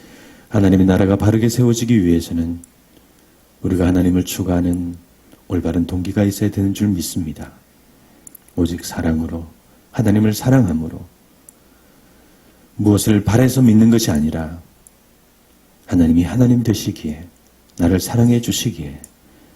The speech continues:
나도 주님을 사랑하고 끝까지 따라가는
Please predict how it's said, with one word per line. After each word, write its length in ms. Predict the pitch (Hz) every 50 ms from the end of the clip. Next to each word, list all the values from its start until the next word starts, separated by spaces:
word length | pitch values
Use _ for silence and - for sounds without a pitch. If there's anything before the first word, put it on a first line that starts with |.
| _ _ _ _ _ _ _ _ _ _ _ _ _ -
나도 280 | - - - 113 110
주님을 640 | 110 - 117 113 110 113 113 113 113 113 113 113 113 - - - _ _ _
사랑하고 540 | - - - 117 110 98 92 92 98 98 98
끝까지 400 | - - - 95 90 - - -
따라가는 500 | - 85 85 82 - - 76 73 69 73